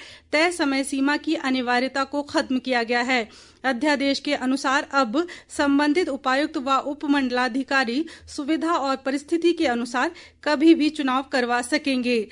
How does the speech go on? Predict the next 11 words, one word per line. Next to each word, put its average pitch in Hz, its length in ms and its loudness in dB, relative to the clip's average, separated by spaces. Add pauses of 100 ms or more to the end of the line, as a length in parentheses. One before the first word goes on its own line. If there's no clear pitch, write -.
(200)
संशोधित 320 600 0
अधिनियम 285 480 2
को 320 180 0
छह 285 300 -4
माह 262 220 0
के 277 200 -4
भीतर 277 460 -2 (280)
विधानसभा 302 600 0
के 311 260 -2
अंदर 269 440 0 (100)
प-, 262 60 -4